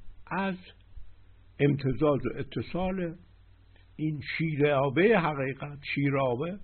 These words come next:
که خدا باشد. خدا مفهوم شخص نداشت،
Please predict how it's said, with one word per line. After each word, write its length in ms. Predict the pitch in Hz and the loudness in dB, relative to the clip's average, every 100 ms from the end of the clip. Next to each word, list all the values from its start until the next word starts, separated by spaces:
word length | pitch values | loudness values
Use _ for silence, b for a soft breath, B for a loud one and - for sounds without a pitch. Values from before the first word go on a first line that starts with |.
| - | -6
که 80 | 135 | -6
خدا 400 | - 127 120 120 | -2 2 4 2
باشد. 380 | 110 113 - - - b b b b | 0 -4 -10 -12 -14 b b b b
خدا 320 | - 107 127 | -2 2 2
مفهوم 460 | 165 107 - 143 139 | 2 -2 4 4 6
شخص 400 | 165 170 - 190 | 4 4 2 -2
نداشت، 400 | 175 - - | -2 -4 -8